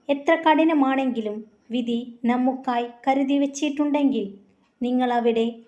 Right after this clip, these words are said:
എത്തിച്ചേരുക തന്നെ ചെയ്യും. നിങ്ങളെ വെറുക്കുന്നവരെ ഒരിക്കലും നിങ്ങൾ വെറുക്കരുത്.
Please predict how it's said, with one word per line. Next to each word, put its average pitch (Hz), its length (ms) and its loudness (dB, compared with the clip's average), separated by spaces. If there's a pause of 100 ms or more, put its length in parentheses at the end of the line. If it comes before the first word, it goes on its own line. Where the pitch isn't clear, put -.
(220)
എത്തിച്ചേരുക 302 760 -2
തന്നെ 269 440 0
ചെയ്യും. 208 380 -6 (800)
നിങ്ങളെ 254 360 4
വെറുക്കുന്നവരെ 247 800 0 (340)
ഒരിക്കലും 294 560 0 (440)
നിങ്ങൾ 247 280 -2
വെറുക്കരുത്. 226 680 -2